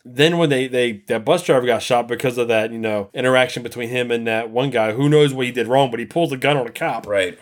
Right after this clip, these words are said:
Speaker 1: in a bus, and then he winds up shooting the bus driver. And they convince Dennis Hopper's character to go ahead and, you know, let him get him off the bus.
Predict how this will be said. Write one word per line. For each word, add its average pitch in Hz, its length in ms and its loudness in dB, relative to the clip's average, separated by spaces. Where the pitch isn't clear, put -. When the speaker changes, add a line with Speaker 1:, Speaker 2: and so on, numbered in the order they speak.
Speaker 1:
in 185 80 2
a 156 40 4
bus, 139 540 0
and 123 100 -4
then 127 80 2
he 131 60 0
winds 135 220 2
up 117 80 -6
shooting 127 260 -6
the 117 60 -8
bus 165 240 2
driver. 98 480 -2
And 127 180 2
they 127 100 6
convince 139 460 0
Dennis 123 220 0
Hopper's 113 280 0
character 117 260 0
to 110 60 -8
go 117 80 0
ahead 113 200 0
and, - 140 -14
you 117 60 -10
know, 104 180 -2
let 123 280 -2
him 123 180 -2
get 120 160 -6
him 113 180 -2
off 110 240 -6
the 107 80 -4
bus. 107 560 0